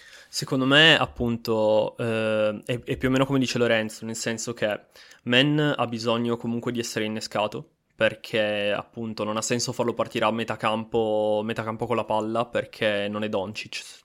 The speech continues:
pre-, e-, ed è uno dei po-, Doncic è uno dei pochi giocatori che ha senso far partire in quella situazione, quindi dato che Mann non è lui, direi di non farlo partire così.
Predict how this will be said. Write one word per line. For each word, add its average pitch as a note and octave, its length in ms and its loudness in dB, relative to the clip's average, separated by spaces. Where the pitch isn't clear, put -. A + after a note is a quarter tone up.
pre-, - 240 -6
e-, A#2+ 180 -2
ed B2+ 140 -4
è A#2+ 240 4
uno C3 240 0
dei A#2+ 120 0
po-, B2 160 0
Doncic B2 440 0
è - 20 -4
uno A2+ 160 -2
dei A2+ 80 -2
pochi A#2 220 -4
giocatori A2+ 400 -4
che A2+ 60 -2
ha G#2+ 40 -2
senso A#2+ 300 -6
far A2+ 160 -6
partire A#2 260 -4
in A2 80 -4
quella A2+ 160 -4
situazione, A2 560 -4
quindi A#2 300 -2
dato B2 340 6
che A2 640 6
Mann B2+ 280 6
non B2 180 4
è C3 60 6
lui, B2+ 580 4
direi A#2 300 4
di A#2 120 0
non A#2+ 160 2
farlo A#2+ 240 0
partire A2+ 360 -4
così. G#2+ 280 -8